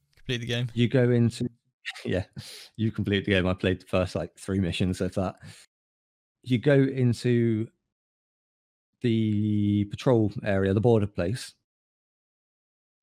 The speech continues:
Speaker 2: And when you speak to the guy, what did you say to him when he said, "Oh, you're a part of the Nomad clan"?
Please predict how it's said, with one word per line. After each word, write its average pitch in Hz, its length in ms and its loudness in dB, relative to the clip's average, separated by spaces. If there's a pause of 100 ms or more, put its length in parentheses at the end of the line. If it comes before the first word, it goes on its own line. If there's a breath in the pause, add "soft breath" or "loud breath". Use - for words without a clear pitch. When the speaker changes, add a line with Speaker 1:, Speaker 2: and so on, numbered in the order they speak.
(120)
Speaker 2:
And 101 380 4
when 123 160 6
you 110 80 2
speak 127 320 0
to 113 100 -2
the 104 80 0
guy, 95 480 0 (260)
what 117 180 0
did 117 140 -2
you 123 100 2
say 113 220 2
to 101 140 -6
him 92 100 0
when 92 80 0
he 95 100 0
said, 92 280 -4 (220)
"Oh, 101 220 0 (240)
you're 104 200 0
a 95 40 -2
part 101 200 2
of 95 80 -10
the 101 60 0
Nomad 101 340 4
clan"? 87 260 -4